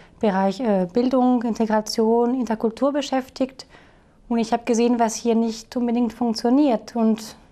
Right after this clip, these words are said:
als Französin habe ich angefangen zu meckern. Das können wir natürlich sehr gut. Ähm, wir können auch mittlerweile unsere Geschäftsführer Geisel nehmen, ne, wenn wir demonstrieren. Ich dachte, wenn ich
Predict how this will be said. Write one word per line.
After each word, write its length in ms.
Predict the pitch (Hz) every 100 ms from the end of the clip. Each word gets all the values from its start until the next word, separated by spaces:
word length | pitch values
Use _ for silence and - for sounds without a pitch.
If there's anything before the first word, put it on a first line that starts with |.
| -
als 300 | 220 208 - - -
Französin 420 | - 214 262 262
habe 180 | 247 240
ich 80 | 240
angefangen 560 | 240 226 233 226 226 226 - -
zu 160 | - 277
meckern. 380 | 240 208 208 196
Das 180 | 190 -
können 180 | 226
wir 80 | 220
natürlich 320 | 220 226 226
sehr 160 | 220 196
gut. 380 | 196 254 311 - - - - - - -
Ähm, 480 | 247 226 226 226 220 214 - _ -
wir 120 | - 220
können 180 | 240
auch 80 | 220
mittlerweile 560 | 220 226 226 214 214 214
unsere 560 | 208 208 208 208 208 202
Geschäftsführer 920 | - 214 240 240 - 247 233 233 240 226
Geisel 360 | - 226 233 226
nehmen, 380 | 220 220 233 233
ne, 140 | 214
wenn 160 | 220 214
wir 80 | 226
demonstrieren. 680 | 233 233 - 233 233 233 233 - - - - _ _ _ _ _ _ _ _ -
Ich 220 | 254 -
dachte, 320 | 247 220 254
wenn 140 | 240 240
ich 200 | 220